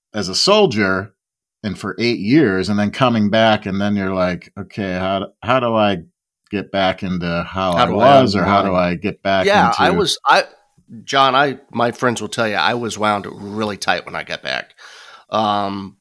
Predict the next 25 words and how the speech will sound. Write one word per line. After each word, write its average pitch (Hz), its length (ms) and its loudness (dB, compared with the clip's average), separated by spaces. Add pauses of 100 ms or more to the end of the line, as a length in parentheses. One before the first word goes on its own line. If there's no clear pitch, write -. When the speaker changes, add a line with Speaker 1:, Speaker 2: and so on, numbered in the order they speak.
(120)
Speaker 2:
I 123 360 0 (280)
needed 120 300 0
a 113 60 -2
lot 107 240 0
of 101 80 -8
me 101 180 -8
time 90 520 -8
to 208 180 -8
just - 420 -6 (500)
deal 113 300 -2
with 101 300 -10
what 104 160 -4
was 95 120 -10
going 98 240 -8
on 98 140 -4
in 95 60 -8
my 95 140 -6
head. 101 300 -6 (300)
And 127 240 0
I 143 240 0
didn't 117 280 -2
even 101 200 -6
see 98 220 -8
major 101 840 -2
battles. 78 600 -10